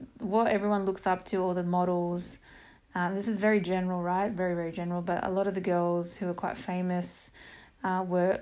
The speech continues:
skinny, tall blondes, blue eyes, green eyes, uh, very lean bodies, quite tall. And that, that's not what I look like. I never look like that,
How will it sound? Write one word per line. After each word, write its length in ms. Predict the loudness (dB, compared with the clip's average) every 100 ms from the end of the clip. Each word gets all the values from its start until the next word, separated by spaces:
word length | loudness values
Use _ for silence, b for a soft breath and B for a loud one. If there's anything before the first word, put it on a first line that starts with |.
| -6
skinny, 640 | -14 -14 -6 4 6 8
tall 300 | 6 4 2
blondes, 640 | 4 4 4 4 2 0 -2
blue 420 | -4 0 2 4
eyes, 380 | 4 4 2 0
green 320 | 0 0 0
eyes, 640 | 0 0 0 -2 -6 -10 B B B B B
uh, 140 | 0 2
very 220 | 4 6
lean 640 | 6 6 6 4 4 2
bodies, 520 | 2 2 4 2 0 -4
quite 280 | -8 -10
tall. 440 | -4 0 2 2 2
And 180 | 0 -2
that, 120 | 0
that's 240 | -2 -2
not 200 | -2 0
what 140 | 0 2
I 100 | 4
look 260 | 2 0
like. 220 | 0 0 0
I 60 |
never 200 | 0 0
look 220 | 0 -2
like 160 | -2 -4
that, 260 | -6 -6